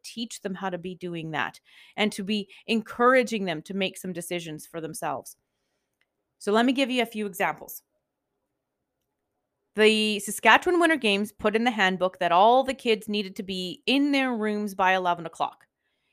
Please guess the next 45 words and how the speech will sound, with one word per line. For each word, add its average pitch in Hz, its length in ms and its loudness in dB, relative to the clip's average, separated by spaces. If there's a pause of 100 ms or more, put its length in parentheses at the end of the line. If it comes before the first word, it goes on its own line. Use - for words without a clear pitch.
(380)
That 247 300 4
hits 277 240 -6
both 202 340 -2
those - 260 -8
rules. - 300 -16 (680)
The 214 100 2
next 262 320 0
day, 254 340 0 (140)
all 247 220 6
of 277 80 -2
these 262 180 -6
kids 233 220 -4
are 220 100 0
participating 208 720 -6
in 190 100 -6
sports. - 460 -8 (120)
Some 233 260 -2
of 339 80 -2
them 190 160 2
were 202 280 -2 (420)
doing 220 240 -4
target 370 360 4
shooting. 170 400 -4 (280)
Some 294 240 6
of 370 80 2
them 240 200 4
were 233 140 -2
going 214 240 0
to 220 60 -8
throw 208 240 -2
heavy 208 260 -4
barbells 233 480 4
around. 175 400 -2 (200)
Some 311 240 2
of 311 100 0
them 247 140 0
were 226 100 0
putting 220 340 -2
on 180 340 -4
really 247 400 -4
sharp 208 380 -2
skates. - 540 -8 (460)
It 302 180 -4
makes 370 340 -4
sense 254 480 -4